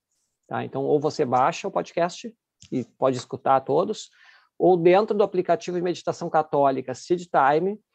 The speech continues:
nós temos lá também todos os episódios do Café com Fé.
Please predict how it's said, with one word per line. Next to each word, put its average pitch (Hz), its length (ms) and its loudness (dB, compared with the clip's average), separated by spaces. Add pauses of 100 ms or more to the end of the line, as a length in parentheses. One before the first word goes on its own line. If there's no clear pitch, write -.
(340)
nós 165 240 -2
temos 175 400 0
lá 160 160 4
também 160 420 -2 (360)
todos 170 260 4
os 175 40 -2
episódios 147 460 0
do 143 80 -12
Café 151 240 -4
com 156 160 -8
Fé. - 220 -10